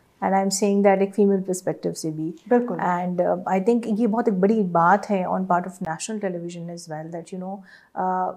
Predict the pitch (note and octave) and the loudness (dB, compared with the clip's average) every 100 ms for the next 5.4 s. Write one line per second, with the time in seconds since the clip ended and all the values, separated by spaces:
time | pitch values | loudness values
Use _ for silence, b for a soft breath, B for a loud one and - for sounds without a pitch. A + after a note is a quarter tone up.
0 | - A#3 A3 B3 A#3 G#3+ A3 A3 - G#3+ | -6 -6 -2 -2 -2 -2 -4 -6 -8 -6
1 | F#3 G#3+ G3+ G3+ G#3 F3+ F#3 G#3+ F3 F3+ | -2 0 0 -2 0 -2 2 2 2 -2
2 | E3+ - D#3+ D#3+ - F3 F3 - G3 F3+ | -2 -2 -4 -4 -8 -8 -8 -6 -6 -4
3 | F3 F3+ F3+ F3 E3 E3+ F3 F#3 F#3 F3 | -4 -4 -2 -4 -4 -8 -6 -6 -4 -4
4 | E3 E3 - E3 D#3+ E3+ b b b - | -4 -10 -16 -14 -12 -14 b b b -4
5 | A3+ - B3 A#3 | -2 2 0 0